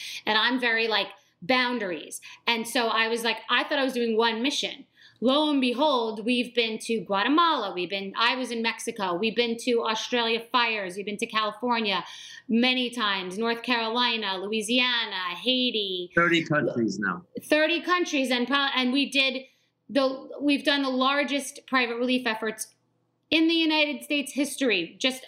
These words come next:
Speaker 1: the two of us, literally, with a small group of volunteers, so lean because we don't have that bureaucracy and we're not spending thousands of dollars wasting it. And Michael gets so frustrated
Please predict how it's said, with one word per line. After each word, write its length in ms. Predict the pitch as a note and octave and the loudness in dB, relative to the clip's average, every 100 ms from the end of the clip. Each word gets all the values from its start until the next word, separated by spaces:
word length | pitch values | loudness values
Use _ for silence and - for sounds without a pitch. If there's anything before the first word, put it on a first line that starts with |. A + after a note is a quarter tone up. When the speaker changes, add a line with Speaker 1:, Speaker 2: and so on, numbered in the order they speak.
| G#3 | -2
Speaker 1:
the 120 | A#3 | -2
two 320 | A#3 D#4 D#4+ | 0 2 2
of 120 | C4+ | 2
us, 220 | A3 G3+ | 0 -2
literally, 580 | B3 C4 B3+ G#3 G3 F#3+ - - | -2 0 2 2 0 -2 -8 -2
with 140 | A#3 | 2
a 60 | A#3+ | 2
small 380 | A3 B3+ C4 B3+ | 2 2 2 0
group 140 | B3 | -6
of 100 | A#3 | -2
volunteers, 600 | A#3 A3 A3 A#3+ G#3+ G3+ - - _ | 0 -2 -2 0 0 -2 -8 -20 _
so 300 | - - C4+ | -4 2 2
lean 560 | D4+ D4 C#4 B3 A3+ A3+ | 2 2 2 2 0 0
because 320 | A3+ A3+ G3+ - | -2 -2 -4 -4
we 140 | A#3+ | 0
don't 200 | B3+ B3+ | 2 2
have 220 | A3+ B3 A#3+ | 0 0 0
that 200 | A3+ G#3+ | -2 -2
bureaucracy 640 | A3 A3 G#3+ G#3 - F3 | -2 -2 -2 -8 -6 -4
and 100 | F#3+ | -2
we're 60 | A3 | -2
not 180 | G#3+ | -2
spending 640 | - - A#3+ A3 G#3 F#3+ F#3+ | -4 -2 -2 0 -2 -4 -2
thousands 420 | A#3+ A3 G#3 G#3+ G#3 | 0 0 -2 -6 -4
of 80 | |
dollars 300 | G3 G3 G3 | 0 0 -2
wasting 460 | F#3+ G#3 G#3 - F3+ | -2 -2 -2 -6 -6
it. 100 | E3+ | -4
And 100 | G3 | 0
Michael 240 | A3 A#3 | 0 0
gets 260 | B3+ B3 - | -2 -4 -4
so 220 | - A3+ | -2 -2
frustrated 760 | A#3 - A3 - G3+ F#3 F3+ F3 | -2 -2 -4 -4 -4 -2 -2 -4